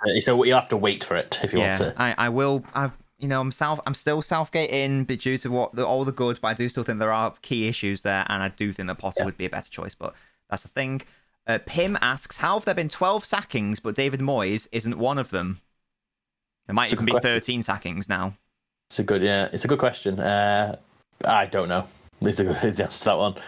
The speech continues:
Speaker 1: because I'd say he, I thought even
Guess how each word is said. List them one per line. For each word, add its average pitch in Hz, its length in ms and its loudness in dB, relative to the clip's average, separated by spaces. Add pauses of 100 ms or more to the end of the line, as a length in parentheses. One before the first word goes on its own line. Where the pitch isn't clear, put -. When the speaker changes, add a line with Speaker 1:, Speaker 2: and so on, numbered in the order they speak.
Speaker 1:
because 98 500 2
I'd 101 160 2
say 104 240 2
he, 104 320 0 (460)
I 117 140 4
thought 107 400 4
even 101 540 2